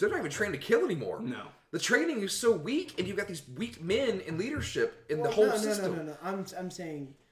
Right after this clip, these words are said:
Speaker 3: the men that you see on the side of the road that have their fucking Gulf War hats on, that haven't been able to find a job since they returned. Men that go to Iraq and watch their friends get their fucking
Speaker 1: Oh,
Speaker 3: legs
Speaker 1: yeah.
Speaker 3: blown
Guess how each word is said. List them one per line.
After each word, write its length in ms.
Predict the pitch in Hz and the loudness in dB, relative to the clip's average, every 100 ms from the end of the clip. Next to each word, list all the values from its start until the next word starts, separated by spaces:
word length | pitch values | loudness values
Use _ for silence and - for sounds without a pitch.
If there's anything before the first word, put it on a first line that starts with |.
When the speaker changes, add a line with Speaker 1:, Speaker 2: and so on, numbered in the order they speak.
| _ _ _ - - | _ _ _ -20 -20
Speaker 3:
the 140 | 156 175 | -10 -6
men 480 | 175 202 214 214 190 - 156 | -4 -2 0 -2 -6 -16 -12
that 260 | 175 180 165 | -8 -8 -8
you 180 | 170 156 | -8 -8
see 680 | - 175 160 147 135 127 _ | -10 -8 -6 -6 -10 -16 _
on 160 | 143 139 | -12 -12
the 60 | |
side 280 | 135 151 139 | -12 -10 -10
of 60 | 139 | -10
the 60 | 131 | -12
road 360 | 131 123 113 | -14 -14 -16
that 160 | 135 127 | -16 -16
have 220 | 135 127 | -16 -16
their 120 | 131 | -18
fucking 640 | 123 135 127 120 113 110 139 | -18 -20 -20 -20 -20 -20 -16
Gulf 320 | 156 143 143 | -8 -8 -8
War 260 | 143 143 139 | -12 -10 -10
hats 460 | 139 120 127 - 127 | -12 -18 -20 -20 -20
on, 280 | 113 110 117 - _ _ _ _ _ _ _ | -20 -20 -20 -20 _ _ _ _ _ _ _
that 340 | 143 135 - _ _ _ _ _ _ _ _ | -12 -12 -16 _ _ _ _ _ _ _ _
haven't 400 | - 185 165 139 | -14 -10 -10 -8
been 140 | 156 147 | -8 -8
able 180 | 139 | -8
to 60 | 135 | -10
find 360 | - 151 143 139 | -14 -12 -10 -10
a 60 | |
job 640 | 113 135 135 135 123 113 - _ _ _ _ | -12 -16 -14 -14 -14 -18 -20 _ _ _ _
since 340 | - 147 131 | -14 -12 -12
they 120 | 139 | -16
returned. 680 | 120 113 - 127 113 110 127 _ _ _ _ _ _ 143 | -18 -20 -20 -20 -20 -20 -20 _ _ _ _ _ _ -10
Men 260 | 151 156 | -8 -6
that 140 | 147 143 | -8 -8
go 120 | 147 | -8
to 80 | 139 | -6
Iraq 500 | 139 139 139 139 139 | -8 -8 -8 -10 -12
and 100 | 131 | -14
watch 240 | 131 - | -14 -16
their 100 | 123 | -18
friends 360 | - 147 139 131 | -16 -12 -12 -12
get 140 | 131 | -14
their 100 | 127 | -16
fucking 360 | - 147 139 127 | -18 -16 -14 -8
Speaker 1:
Oh, 100 | - | -4
Speaker 3:
legs 100 | 156 | -2
Speaker 1:
yeah. 140 | 185 - | 0 -2
Speaker 3:
blown 260 | 135 123 | -6 -12